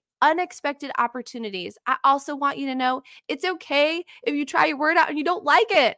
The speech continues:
I've had friends that said, "You know what? I don't like that word. I think I'm gonna change it." Awesome, girl. You can change it. Awesome, guy. Uh, you can change it after a month. You can change it. I have friends that have every six months they come up with a word 'cause they say,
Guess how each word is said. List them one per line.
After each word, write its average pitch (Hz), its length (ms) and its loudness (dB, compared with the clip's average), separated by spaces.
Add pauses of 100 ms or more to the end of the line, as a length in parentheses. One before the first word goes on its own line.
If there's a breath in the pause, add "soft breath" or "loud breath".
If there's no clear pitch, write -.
I've 359 160 6
had 349 180 2
friends 302 300 2
that 294 100 -14
said, 262 260 0
"You 370 60 6
know 480 180 8
what? 453 260 8 (360)
I 370 80 6
don't 480 140 4
like 494 320 4
that - 100 2
word. 226 380 0
I 311 40 -2
think 427 200 2
I'm 508 160 -4
gonna 427 100 6
change 392 340 -2
it." 233 140 -2 (300)
Awesome, 392 460 6
girl. 370 340 6 (240 loud breath)
You 339 140 2
can 370 180 0
change 320 300 -4
it. 226 160 -2 (260)
Awesome, 349 420 4 (440)
guy. 262 400 6 (360 loud breath)
Uh, 302 240 6
you 359 180 2
can 381 180 0
change 294 280 -8
it 311 140 -2
after 302 260 -2
a 320 60 -2
month. 285 320 0
You 277 140 -6
can 294 180 -8
change 294 300 -8
it. 285 180 -4
I 269 120 -4
have 302 120 -4
friends 269 360 -4
that - 140 -4
have 240 220 -2 (420)
every 277 300 2
six - 420 -12
months 269 400 0
they 214 140 -6
come 208 220 -12
up 185 140 -8
with 190 160 -10
a 196 40 -12
word - 240 -12
'cause - 140 -20
they 220 100 -6
say, - 220 -8